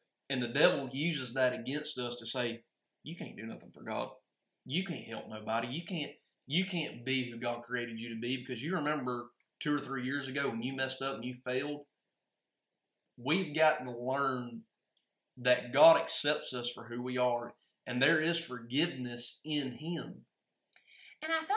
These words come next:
Speaker 2: like looking at our failures, this is one of those things that you also have to get past, kinda like we were talking about looking at our difficulties. I feel like the difficulties you have to face head on, kinda grab 'em by the horns per se. But with looking at our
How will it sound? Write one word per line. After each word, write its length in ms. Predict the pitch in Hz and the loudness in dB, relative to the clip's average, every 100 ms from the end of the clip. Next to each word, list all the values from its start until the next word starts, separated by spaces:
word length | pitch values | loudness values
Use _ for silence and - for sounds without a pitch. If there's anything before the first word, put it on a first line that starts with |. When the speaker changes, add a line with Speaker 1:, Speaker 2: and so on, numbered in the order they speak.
| 480 | 0
Speaker 2:
like 100 | 277 | -4
looking 280 | 285 294 254 | -8 -4 -2
at 40 | |
our 180 | 202 190 | 0 -2
failures, 460 | 254 302 269 202 190 | -2 -2 -2 -4 -6
this 200 | 254 294 | -10 -12
is 100 | 320 | -12
one 160 | 302 254 | -8 -6
of 80 | 214 | -2
those 200 | 208 - | -4 -4
things 240 | 202 190 | -10 -8
that 100 | 196 | -10
you 140 | 202 - | -8 -6
also 260 | 190 - - | -6 -8 -10
have 180 | 262 262 | -10 -12
to 40 | 247 | -8
get 220 | 277 - | -8 -6
past, 320 | 262 277 - | -8 -8 -10
kinda 180 | 294 320 | -6 -2
like 100 | 370 | -2
we 80 | 302 | -4
were 60 | 277 | -8
talking 260 | 254 247 | -8 -6
about 180 | 220 208 | -6 -6
looking 220 | 208 220 | -10 -6
at 60 | 196 | -4
our 120 | 175 | -4
difficulties. 640 | 240 240 - 214 190 185 - - - - - - | -6 -10 -12 -12 -10 -10 -12 -20 -20 -18 -8 -2
I 80 | 277 | 6
feel 120 | 370 | 6
like 120 | 359 | 6
the 180 | 233 254 | -2 -4
difficulties 600 | 285 302 320 320 320 277 | -4 -4 -4 -4 -6 -6
you 100 | 247 | -2
have 240 | 226 214 254 | -2 -2 -2
to 260 | 233 220 - _ - | 0 -2 -6 _ -2
face 320 | 214 220 - | 0 -2 -6
head 180 | 233 202 | -4 0
on, 380 | 185 202 254 - _ _ _ _ - | 0 -2 -6 -12 _ _ _ _ -4
kinda 180 | 220 185 | -2 0
grab 240 | 196 196 | 4 4
'em 260 | 202 202 208 _ _ 208 | 2 -6 -10 _ _ 0
by 100 | 196 | 0
the 80 | |
horns 480 | 196 220 214 220 220 | 0 -4 -4 -4 -8
per 180 | - 233 | -8 -8
se. 440 | - 233 240 247 - _ _ _ _ _ _ _ _ | -4 -2 -2 -4 -12 _ _ _ _ _ _ _ _
But 140 | 311 294 | 6 6
with 140 | 311 | 6
looking 240 | 320 349 370 | -2 -4 0
at 80 | 349 | 4
our 180 | 214 | 4